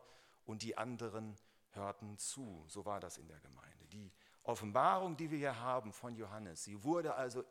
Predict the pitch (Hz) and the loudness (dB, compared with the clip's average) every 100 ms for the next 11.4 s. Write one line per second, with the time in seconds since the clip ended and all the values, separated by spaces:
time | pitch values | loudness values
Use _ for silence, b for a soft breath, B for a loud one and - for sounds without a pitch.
0 | - 165 185 190 160 151 160 123 107 110 | -4 -2 -2 -2 0 0 0 0 4 6
1 | 123 139 135 127 123 B B B B - | 6 2 0 0 -2 B B B B -2
2 | - 160 135 87 71 69 - - _ _ | 6 6 6 2 -6 -10 -14 -20 _ _
3 | _ _ _ - _ _ _ _ _ _ | _ _ _ -20 _ _ _ _ _ _
4 | _ _ _ _ b b b - 139 - | _ _ _ _ b b b 2 4 6
5 | 175 185 147 127 113 123 117 113 - 131 | 6 8 8 6 4 2 2 2 4 4
6 | 117 107 104 90 87 127 170 147 107 80 | 4 2 0 0 2 4 4 2 -4 -6
7 | 71 69 67 - - - _ _ - - | -8 -10 -12 -14 -20 -20 _ _ -20 -6
8 | 98 87 92 127 170 247 - 123 113 101 | -4 -2 -2 -4 -4 -4 -4 -6 -6 -4
9 | 98 123 151 170 170 170 B B B B | 0 0 2 0 -2 -6 B B B B
10 | _ - 147 175 196 - - 110 123 147 | _ 0 6 6 6 -2 -2 2 6 6
11 | 156 135 80 71 | 4 2 -4 -10